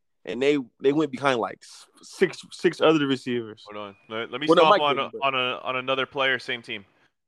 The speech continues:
Speaker 2: Chris Godwin's stats: a hundred and three targets, seventy-three catches, for seven hundred and two yards.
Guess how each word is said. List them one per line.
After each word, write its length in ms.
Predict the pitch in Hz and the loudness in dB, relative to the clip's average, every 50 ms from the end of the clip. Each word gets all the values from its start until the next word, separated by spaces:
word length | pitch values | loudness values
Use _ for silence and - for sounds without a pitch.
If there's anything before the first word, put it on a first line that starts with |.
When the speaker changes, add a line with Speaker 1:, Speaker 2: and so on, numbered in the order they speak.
| _ _ _ | _ _ _
Speaker 2:
Chris 180 | - 170 170 - | -8 -6 -4 0
Godwin's 480 | - 147 139 147 147 147 143 135 - - | 4 6 6 6 4 0 -6 -10 -8 -4
stats: 440 | - 156 131 104 - - - - _ _ _ _ _ _ _ _ - | 0 0 0 0 0 -4 -12 -20 _ _ _ _ _ _ _ _ -10
a 80 | 107 | -4
hundred 260 | 123 143 160 170 190 196 | -4 -4 -4 -2 -4 -6
and 100 | 190 180 | -6 -4
three 200 | - 190 185 175 | -4 -4 -4 -2
targets, 540 | - 208 190 175 139 117 101 - - - - _ _ _ _ _ _ _ _ | 2 2 2 2 2 -2 -8 -12 -14 -20 -20 _ _ _ _ _ _ _ _
seventy-three 680 | - - 165 160 175 175 165 165 160 156 - 165 165 151 | 0 2 2 2 2 0 -4 -6 -6 -6 -6 -6 -6 -2
catches, 480 | - 160 131 - - 76 71 - - - _ _ _ _ _ _ _ _ - | 0 -2 -2 -2 -4 -10 -18 -20 -20 -20 _ _ _ _ _ _ _ _ -14
for 80 | 107 | -12
seven 360 | - - - 156 151 139 139 | -12 -4 0 0 2 2 0
hundred 220 | 135 135 131 127 123 | -2 -6 -6 -6 -8
and 60 | 120 | -8
two 120 | - 127 | -8 -8
yards. 460 | 123 113 104 95 87 85 - _ - | -6 -4 -4 -6 -6 -8 -12 _ -20